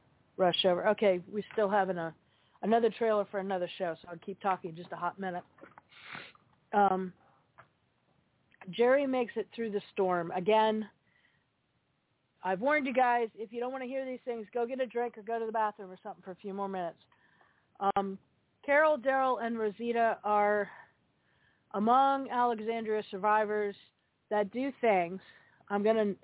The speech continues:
I'm deliberately leaving some stuff out just because. Um, and this may be plot stuff to other stuff. Um, Pamela Milton is gonna get introduced in the second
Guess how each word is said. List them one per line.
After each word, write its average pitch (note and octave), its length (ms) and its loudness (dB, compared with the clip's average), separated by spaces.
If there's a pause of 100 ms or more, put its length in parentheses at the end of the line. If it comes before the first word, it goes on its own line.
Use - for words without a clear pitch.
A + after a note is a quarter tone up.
I'm A3+ 140 2
deliberately A3+ 520 4
leaving A3 320 0
some G3 140 -10
stuff F#3+ 300 -4
out F3+ 200 0
just G3 220 -8
because. D#3 380 -6 (1000)
Um, F3+ 520 2
and F#3+ 280 0
this A3+ 200 4 (640)
may B3 260 2
be B3 180 -2
plot B3+ 380 0 (100)
stuff A#3+ 240 0 (120)
to A3 120 -4
other G#3+ 220 -2 (100)
stuff. F#3 260 -4 (1160)
Um, F#3+ 640 2 (1400)
Pamela D#4+ 340 2
Milton B3 540 2
is G#3 180 -2
gonna G#3 200 0
get G3 100 2
introduced G3+ 640 0
in F#3+ 120 -2
the F#3 160 -4
second G3 360 2